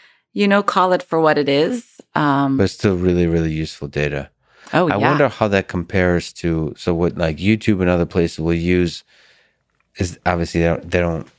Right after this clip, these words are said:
Speaker 2: uh, have, in, for the most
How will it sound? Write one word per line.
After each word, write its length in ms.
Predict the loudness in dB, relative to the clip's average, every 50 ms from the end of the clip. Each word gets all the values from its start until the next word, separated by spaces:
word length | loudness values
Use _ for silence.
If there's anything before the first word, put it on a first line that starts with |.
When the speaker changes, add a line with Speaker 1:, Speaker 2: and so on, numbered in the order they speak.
| _ _ _ _ _ _ _ -20 -16 -10
Speaker 2:
uh, 300 | -6 -4 -2 -2 -2 -4
have, 480 | -4 -4 -2 -2 -2 -2 -4 -8 -12 -18 _ -6
in, 320 | -2 0 2 2 2 0
for 180 | 0 -2 -2 0
the 60 | 2
most 360 | 2 2 2 0 -2 -6 -16